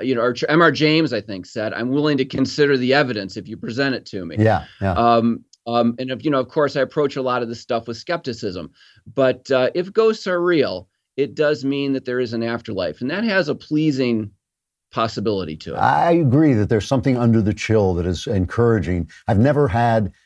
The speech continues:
Speaker 2: ten people in a room and asked if anyone has seen a ghost and gotten, and I've always gotten someone who says yes. If you have ten people in a room, someone has experienced something ghostly. Uh, I never have, but I have. Have you read Susan Hill at all?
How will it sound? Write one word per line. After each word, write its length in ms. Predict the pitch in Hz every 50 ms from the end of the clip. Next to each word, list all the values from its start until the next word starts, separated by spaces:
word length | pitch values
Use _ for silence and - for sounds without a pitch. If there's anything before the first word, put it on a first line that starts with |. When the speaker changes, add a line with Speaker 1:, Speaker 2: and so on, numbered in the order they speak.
| _ _ _ -
Speaker 2:
ten 300 | - - 135 135 139 127
people 340 | - 127 123 123 120 104 110
in 60 | 101
a 80 | 98 95
room 360 | 95 98 98 95 95 87 87
and 160 | - 85 85
asked 340 | 90 95 92 92 90 - -
if 100 | 107 -
anyone 320 | 107 107 104 98 101 101 87
has 180 | 85 78 -
seen 140 | - 113 98
a 60 | 90
ghost 340 | 73 101 95 92 90 - -
and 160 | 90 85 85
gotten, 360 | - 95 95 92 87 87 90 - - 113 110 -
and 280 | 107 101 92 87 87 - - _ -
I've 140 | 113 110 -
always 300 | - 131 131 131 117 95
gotten 180 | 123 113 104 95
someone 480 | - - 131 127 107 95 92 87 80 - _ _ -
who 60 | 110
says 300 | 107 - 117 92 78 -
yes. 240 | 101 87 78 73 -
If 100 | 76 76
you 60 | 131
have 120 | 120 - -
ten 220 | - 127 123 107
people 260 | - 113 - - 104
in 60 | 98
a 80 | 95 90
room, 300 | 90 90 87 82 78 76 - - _
someone 400 | - - 135 120 110 107 101 95
has 140 | 92 87 78
experienced 640 | 80 - - - 98 90 85 85 85 76 - - - _ _ _
something 340 | - - 113 95 - 101 90
ghostly. 500 | 76 95 92 90 90 - - 76 76 73 - _ _ _ _ _ -
Uh, 120 | 92 87 73
I 140 | 113 131 131
never 200 | 113 87 90 80
have, 300 | 82 80 73 71 69 73
but 120 | 82 87
I 180 | 85 87 85 - _ - 127 117 98
have. 220 | 104 110 - - - - -
Have 120 | 156 160
you 80 | 214 220
read 260 | 196 226 214 165 139
Susan 360 | - - - 196 180 143 165
Hill 300 | 123 95 139 147 156 160
at 60 | 156 160
all? 280 | 160 160 156 - -